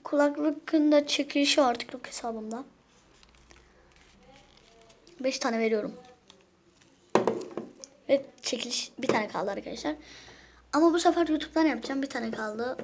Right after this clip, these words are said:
Onu da abone olan on kişiden, ya, abone olup like atanların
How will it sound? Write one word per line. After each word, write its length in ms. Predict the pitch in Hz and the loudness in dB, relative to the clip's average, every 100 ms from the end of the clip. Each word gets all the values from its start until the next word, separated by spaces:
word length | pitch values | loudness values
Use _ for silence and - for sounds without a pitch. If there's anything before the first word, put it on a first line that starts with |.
| - | -12
Onu 280 | - 226 202 | -10 -8 -4
da 280 | - 233 349 - - - - _ - - _ _ _ _ 254 254 - - | 0 0 -2 -8 -20 -20 -20 _ -20 -20 _ _ _ _ -8 -8 -14 -4
abone 280 | 254 254 254 | 0 0 0
olan 340 | 240 240 277 285 - - - _ _ _ _ 277 302 330 330 320 269 269 - 339 - _ 262 262 - 320 320 311 277 _ _ 214 _ _ _ - - - _ - | 0 -2 -4 -6 -18 -20 -20 _ _ _ _ _ -20 _ _ -20 _ -20 -20 -20 -20 _ -20 _ -20 -20 _ _ -20 _ _ _ _ _ _ -20 -20 -20 _ 6
on 160 | 339 | 8
kişiden, 480 | 339 - 247 247 - - | 8 2 0 -2 -4 -10
ya, 80 | - - - _ | -12 -12 -20 _
abone 360 | - 247 302 320 | 0 4 6 8
olup 460 | 302 277 285 - 269 | 8 6 0 -4 2
like 260 | 302 311 | 4 4
atanların 640 | 269 247 226 220 247 302 | 2 0 0 0 -2 -6